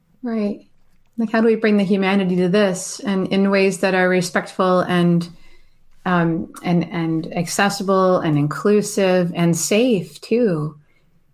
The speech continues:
'Cause I think that the, the safety is a big thing, you know, and, and, and people doing things that are dangerous are, are what keep people from being more comfortable. And so there's, we're just gonna have to, we have a culture shift,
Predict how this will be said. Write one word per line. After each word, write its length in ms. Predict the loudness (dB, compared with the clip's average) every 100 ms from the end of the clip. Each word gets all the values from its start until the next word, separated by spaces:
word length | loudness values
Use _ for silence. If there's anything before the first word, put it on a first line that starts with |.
| _
'Cause 520 | -2 -2 -2 -10 -14 -6
I 80 | -4
think 280 | 0 0 2
that 260 | -2 0
the, 280 | 2 2 2
the 100 | -2
safety 720 | -2 0 2 2 0 0 2
is 140 | 2 0
a 40 |
big 200 | -2 -2 -2
thing, 460 | -2 0 0 -2
you 120 | -2 0
know, 180 | 2
and, 280 | 0 -2 -4 -10 _ _ _ _ _ -20 -8
and, 200 | -4 -2
and 160 | -2 -2
people 280 | -2 0 0
doing 300 | 2 2 0
things 360 | 0 0 0
that 160 | 0 0
are 200 | 0 -2 -12 _ _ _ -20 _ _ -10 -4
dangerous 560 | 2 2 2 0 -2
are, 140 | -2 0
are 180 | 2 0
what 200 | -2 -4
keep 240 | -6 -4
people 480 | -4 -6 -6 -10 -12 _
from 440 | -4 -2 0 -2 -8 _ _ _ _ _ _
being 240 | 0 2 2
more 120 | 0
comfortable. 460 | -2 -4 -2 0 0
And 120 | 0
so 240 | 0 0
there's, 460 | 2 0 -2 -10 -18 _ _ -6
we're 80 | -4
just 160 | -2
gonna 140 | 0 2
have 200 | 0 0
to, 120 | -2
we 120 | 0 -2
have 100 | -2
a 60 |
culture 460 | -2 -2 -2 -2 -4
shift, 460 | 0 0 0 -6